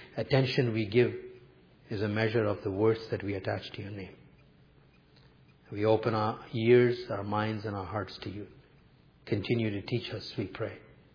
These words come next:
Thank you, Jesus, that you taught like nobody else did. That people were amazed when you taught because you taught with authority. You just, you didn't just simply copy the latest styles.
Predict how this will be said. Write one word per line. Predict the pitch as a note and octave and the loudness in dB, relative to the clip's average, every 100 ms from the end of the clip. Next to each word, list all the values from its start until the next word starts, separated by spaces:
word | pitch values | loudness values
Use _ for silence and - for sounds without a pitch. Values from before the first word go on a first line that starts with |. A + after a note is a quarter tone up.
| _ - | _ -4
Thank | B2 A2+ A2+ | 0 2 0
you, | |
Jesus, | F#2+ A2 G#2+ G2+ - | 0 0 -2 -4 -6
that | F#2+ | -6
you | G2+ A2 A2 - | 0 0 0 -4
taught | G#2+ G#2+ | -4 -2
like | G#2+ F#2+ G#2+ | -2 -4 -4
nobody | G#2 G2 G2 G2 | -4 -4 -6 -6
else | G2+ - | -8 -10
did. | - - - - - - _ A2 | -12 -12 -20 -20 -20 -20 _ -6
That | - | 2
people | C3+ B2+ | 4 6
were | B2 A#2+ | 8 8
amazed | A2 A#2+ C3+ B2 B2 | 6 6 8 6 4
when | A2 | -2
you | A2 A2 | -2 -2
taught | A#2 G#2+ | 0 0
because | G2+ G#2 F#2+ | 0 -4 -2
you | A#2+ | -2
taught | B2 A2 A2 | 0 -2 -2
with | A#2 | -4
authority. | G#2 - A#2 A2 G#2 F#2+ - - - | -6 -2 0 0 -2 -8 -10 -16 -6
You | A#2 | 0
just, | A#2 A#2+ | 4 4
you | A2 C3 | 4 2
didn't | B2+ | 4
just | A#2 B2 - | 2 2 0
simply | A#2 A#2+ G#2+ | 0 0 -2
copy | - A#2 A#2+ A#2+ | 0 2 4 2
the | G#2 | 0
latest | G#2 G#2+ G2+ - | 0 0 -2 -6
styles. | - G#2+ - - | -4 -2 -4 -14